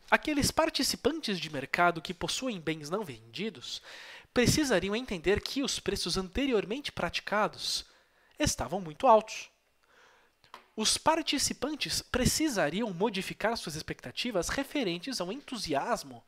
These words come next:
dos outros participantes em comprar seu produ-, seus produtos. Mas para fazermos essas afirmações, precisamos transcender os limites estreitos da estrutura robinsiana.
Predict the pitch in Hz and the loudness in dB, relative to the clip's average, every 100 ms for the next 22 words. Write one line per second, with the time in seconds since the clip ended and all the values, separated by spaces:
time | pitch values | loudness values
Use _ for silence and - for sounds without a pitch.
0 | _ - - - - 208 277 160 135 156 | _ -20 -20 -20 -12 -4 -2 -2 -6 -8
1 | - 180 - 254 - 190 226 233 262 339 | -4 -4 -2 -4 -2 -2 -2 -4 -4 -4
2 | 320 208 254 - 156 151 131 123 _ - | 4 4 4 -2 -8 -8 -10 -14 _ -4
3 | 165 - - - - - - _ _ _ | -4 -4 -8 -10 -18 -20 -20 _ _ _
4 | _ - - - - _ _ - 226 - | _ -20 -20 -20 -20 _ _ -4 -2 4
5 | 294 294 277 180 226 294 202 185 - 160 | 4 6 4 4 2 2 2 2 2 2
6 | 202 - 175 120 - 185 214 - - - | 0 0 -4 -4 -6 -4 -4 -4 -8 -10
7 | - - - - - 254 240 180 208 214 | -20 -20 -20 -4 2 4 4 4 4 2
8 | - 269 349 - 277 175 233 320 214 185 | 0 0 0 0 -2 -2 0 2 0 -2
9 | 170 214 180 202 196 - 190 285 - 147 | -2 -2 0 0 0 2 2 0 -4 -8
10 | 147 185 - 277 - 147 139 165 185 - | 0 0 0 -4 -6 -4 -2 -2 -2 -2
11 | 269 233 180 | 0 -2 -2